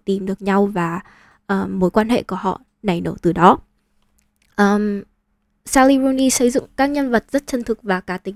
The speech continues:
nên là nhiều khi em đọc cuốn sách đấy thì em có thể thấy bản thân mình trong một trong hai nhân vật. Và đấy chính là lý do vì sao mỗi khi đọc cái cuốn sách này thì em có thể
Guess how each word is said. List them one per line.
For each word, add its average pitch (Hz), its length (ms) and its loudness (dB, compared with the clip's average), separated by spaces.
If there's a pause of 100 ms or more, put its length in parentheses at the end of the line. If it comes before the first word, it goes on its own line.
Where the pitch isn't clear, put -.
nên 226 140 -8
là 196 160 -10 (160)
nhiều 208 100 -2
khi 226 380 -6 (160)
em 226 200 -2
đọc 202 160 -2 (320)
cuốn 196 160 0
sách 277 260 -4
đấy 185 240 -4
thì - 160 -4
em 208 200 0
có - 100 -4
thể 202 200 0
thấy 190 160 -4
bản 202 200 2
thân 202 220 -6
mình 190 160 -2
trong 202 280 -4
một 190 160 -2
trong 202 140 -8
hai 208 180 -8
nhân 208 180 -4
vật. 190 140 -2 (560)
Và 180 260 0
đấy 185 260 0
chính 196 140 -8
là 226 100 0
lý 202 180 0
do 208 180 0
vì 202 140 -2
sao 196 200 -6
mỗi 208 220 -4
khi 226 140 -8
đọc 202 180 -4
cái - 140 -14
cuốn 190 160 -10
sách 254 220 -8
này 190 220 -6
thì 196 280 -6 (300)
em 214 180 2
có 208 60 -4
thể 214 140 4